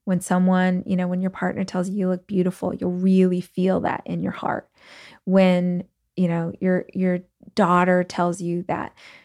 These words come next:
she loves you and that you're a good mama, like, you'll really let that sink in.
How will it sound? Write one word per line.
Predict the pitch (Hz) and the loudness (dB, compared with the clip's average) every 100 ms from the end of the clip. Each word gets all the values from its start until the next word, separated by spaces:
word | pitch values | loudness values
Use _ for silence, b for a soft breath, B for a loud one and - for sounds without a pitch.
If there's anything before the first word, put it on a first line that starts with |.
| B | B
she | - 208 | -2 2
loves | 185 185 185 180 | 4 4 4 2
you | 185 170 - - | -2 -2 -2 -2
and | 175 175 | -4 -4
that | 175 | -2
you're | 185 | -2
a | 180 | 0
good | 185 175 175 | 0 0 0
mama, | 175 175 175 175 175 | -2 0 -2 -2 -4
like, | 180 175 | -6 -4
you'll | 185 175 | -2 -2
really | 196 190 185 185 185 180 180 | -2 0 2 4 4 2 -2
let | 180 175 - | -2 -4 -6
that | 180 | -8
sink | - - 175 - | -8 -8 -6 -6
in. | 185 180 | -6 -8